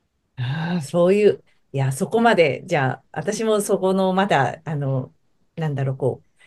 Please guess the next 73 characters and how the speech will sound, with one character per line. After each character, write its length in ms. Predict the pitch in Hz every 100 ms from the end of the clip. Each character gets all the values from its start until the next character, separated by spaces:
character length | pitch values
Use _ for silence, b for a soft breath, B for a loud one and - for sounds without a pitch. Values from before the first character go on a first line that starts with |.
| b b _ -
や 140 | 160
り 120 | 220
過 140 | 220 220
ご 120 | 220
す 160 | 165
と 120 | 143 139
こ 100 | 165
ろ 120 | 156
ま 100 | 151
で 80 | 202
し 100 | -
か 140 | -
ま 120 | 240
だ 80 | 185
で 120 | 175 208
き 80 |
て 120 | - 175
な 140 | 180
く 140 | - 160
っ 20 |
て、 240 | - 180
そ 180 | 185 247
の 260 | 269 254 -
も 160 | 247 262
う 60 |
一 100 | 277
歩 180 | - 190
先 320 | 190 170 226
の 140 | 247 254
と 120 | 247
こ 140 | 226
ろ 140 | 165 147
を 60 | 131 B B B
も 100 | 160
う 40 |
ち 100 | 160
ょ 60 | 160
っ 20 |
と 220 | 143 131 B B B B B
学 300 | 151 156 156
ん 80 | 160
で、 280 | 151 151 151
こ 500 | 156 147 139 - - _ -
う、 40 |
や 40 |
っ 40 | -
ぱ 80 | 156
り、 180 | 135 - - _ _ _ _ _ _ _ _
で、 120 | 190 185
そ 240 | - 208
の、 120 | 170
き-、 220 | - - - _ _
空 180 | - 220
気 120 | -
読 120 | 147 151
め 120 | 156
な 140 | 131
い 120 | 135 - _ _ _ _
と 100 | 165
か、 200 | - 135
ち 120 | 151 165
ょ 20 |
っ 40 |
と 160 | - -
雰 160 | -
囲 60 | 196
気 320 | - 139 131 -
を 160 | 139 139
壊 240 | - 165
し 80 | 139
ち 80 | 131
ゃ 80 | 117
う 220 | 202